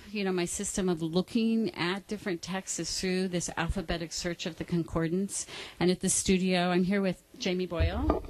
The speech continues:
Jamie, hi. <laughs> Who we've, uh, we, um, and some others, um, who aren't here, but we purchased a software program that allowed us a lot of flexibility in the way we could search Word documents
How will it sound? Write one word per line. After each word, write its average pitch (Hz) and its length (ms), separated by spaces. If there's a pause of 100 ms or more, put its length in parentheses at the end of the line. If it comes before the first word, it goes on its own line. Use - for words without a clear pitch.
(240)
Jamie, 165 220
hi. 190 380
<laughs> - 800
Who 185 500
we've, 202 400
uh, 165 220
we, 190 440 (560)
um, 170 640 (100)
and 175 140
some 185 380
others, 175 460
um, 139 340 (220)
who 170 160
aren't 196 240
here, 190 180
but 170 140
we 190 120
purchased 240 480
a 180 80
software 180 520
program 170 560
that 160 180
allowed 170 440
us 170 140
a 165 60
lot 160 180
of 160 80
flexibility 165 720
in 165 80
the 165 80
way 165 180
we 165 140
could 156 200
search - 400
Word 151 260
documents 143 840